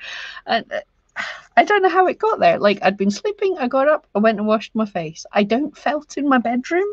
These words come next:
so how on earth, <laughs> I don't felt in my bathroom either. I'm not that weird. It's not like that Sims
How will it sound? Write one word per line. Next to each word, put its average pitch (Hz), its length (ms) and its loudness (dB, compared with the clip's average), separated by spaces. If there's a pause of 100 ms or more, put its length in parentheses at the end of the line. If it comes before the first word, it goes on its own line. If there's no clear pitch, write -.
so 254 280 0
how 349 360 2
on 330 120 4
earth, 285 220 -4
<laughs> - 100 -8
I 226 60 6
don't 254 280 0
felt 240 280 2
in 247 60 2
my 208 100 6
bathroom 254 720 -2
either. 233 340 -2 (480)
I'm 214 160 8
not 220 200 4
that 208 200 6
weird. 196 400 0
It's - 160 -4
not 226 180 4
like 202 240 0
that 190 340 0 (340)
Sims 226 580 0